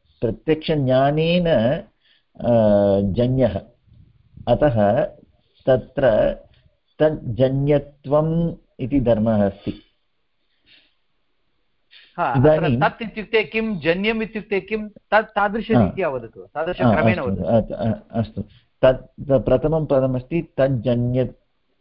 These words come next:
Speaker 1: जन्यत्वं। तत्र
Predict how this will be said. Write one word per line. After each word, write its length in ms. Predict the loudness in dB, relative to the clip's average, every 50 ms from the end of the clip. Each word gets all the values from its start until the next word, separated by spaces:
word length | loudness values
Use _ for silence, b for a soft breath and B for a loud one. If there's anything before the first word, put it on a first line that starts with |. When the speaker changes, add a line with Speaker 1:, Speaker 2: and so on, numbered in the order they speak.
| _ _ -10
Speaker 1:
जन्यत्वं। 1160 | -8 -2 0 0 0 2 0 0 0 0 -4 -10 _ _ _ 2 2 2 2 0 -2 -4 -6 -10 -14 b b b b b b b b b b b _ _
तत्र 520 | 2 2 2 2 0 2 2 2 2 0